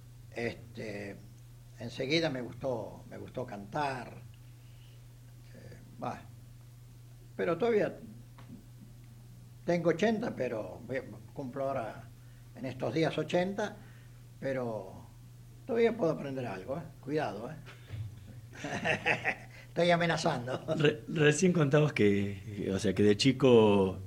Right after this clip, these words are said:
Speaker 2: fuiste repartidor de diarios.
Speaker 1: Sí.
Speaker 2: Eh,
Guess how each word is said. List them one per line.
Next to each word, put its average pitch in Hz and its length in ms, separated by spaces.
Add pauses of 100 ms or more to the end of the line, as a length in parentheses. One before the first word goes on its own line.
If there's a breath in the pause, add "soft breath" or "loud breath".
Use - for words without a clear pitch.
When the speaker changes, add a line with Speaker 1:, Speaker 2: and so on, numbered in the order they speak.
(160)
Speaker 2:
fuiste 101 680
repartidor 113 520
de 110 80
diarios. 139 540 (160 loud breath)
Speaker 1:
Sí. 123 100
Speaker 2:
Eh, 104 880